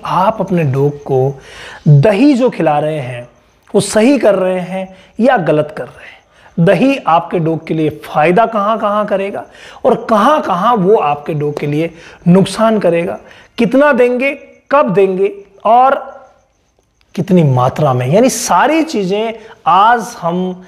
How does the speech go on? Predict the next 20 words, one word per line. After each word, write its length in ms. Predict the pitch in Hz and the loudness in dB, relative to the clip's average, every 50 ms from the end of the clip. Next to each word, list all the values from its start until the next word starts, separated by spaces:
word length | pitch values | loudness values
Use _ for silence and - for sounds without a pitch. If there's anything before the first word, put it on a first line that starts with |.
| - _ _ - | -20 _ _ -6
इस 180 | 240 - - 160 | -6 -4 -2 0
वीडियो 240 | 156 151 160 156 | 2 2 2 2
में 120 | 156 160 151 | 2 0 -2
क्लियर 360 | 156 - - 175 190 208 208 | -2 -2 2 2 4 4 2
करने 240 | 208 - 180 175 180 | 2 0 0 0 0
वाले 200 | 175 175 175 185 175 | 0 0 0 0 -2
हैं 300 | 151 175 175 175 165 - - - - - _ - | -4 -6 -6 -8 -8 -10 -14 -20 -20 -14 _ 0
कि 80 | 196 165 | 0 2
दही 300 | 151 196 214 240 269 254 | 4 4 4 4 4 2
देने 260 | 208 202 190 196 190 | 2 2 2 0 0
के 100 | 180 180 - | -2 -2 -4
फ़ायदे 420 | - - 151 151 180 185 226 226 | -4 -2 0 0 2 2 2 0
क्या 180 | 214 247 214 208 | 0 0 -2 -2
है, 200 | 214 254 320 - - - - - _ - | -2 -6 -8 -10 -14 -20 -20 -20 _ -2
नुकसान 500 | 165 170 175 165 - - 233 240 247 226 | -2 0 0 0 0 0 2 2 2 0
क्या 140 | - 220 202 | -2 -2 -2
है, 240 | 202 214 220 - - - - _ _ - 220 | -2 -4 -6 -6 -10 -14 -20 _ _ -2 0
कब 160 | 208 170 151 | 0 0 0
देना 240 | 156 156 156 165 180 | 0 0 0 0 -2
चाहिए, 320 | 175 190 190 202 220 269 | -2 -2 -4 -4 -4 -6